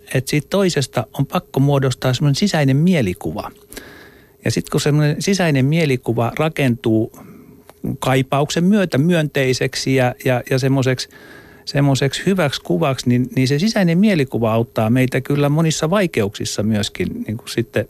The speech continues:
sitten selviämään sen puolison kanssa, koska meillä on jo hänestä myönteinen mielikuva. Että,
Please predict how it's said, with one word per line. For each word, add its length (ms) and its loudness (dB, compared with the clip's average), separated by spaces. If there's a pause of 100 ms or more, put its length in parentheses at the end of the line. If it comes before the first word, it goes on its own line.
sitten 400 -2
selviämään 720 0
sen 180 -2
puolison 460 0
kanssa, 320 -2
koska 320 -4
meillä 260 2
on 220 2
jo 160 2
hänestä 340 -2
myönteinen 500 -2
mielikuva. 520 -6
Että, 180 -4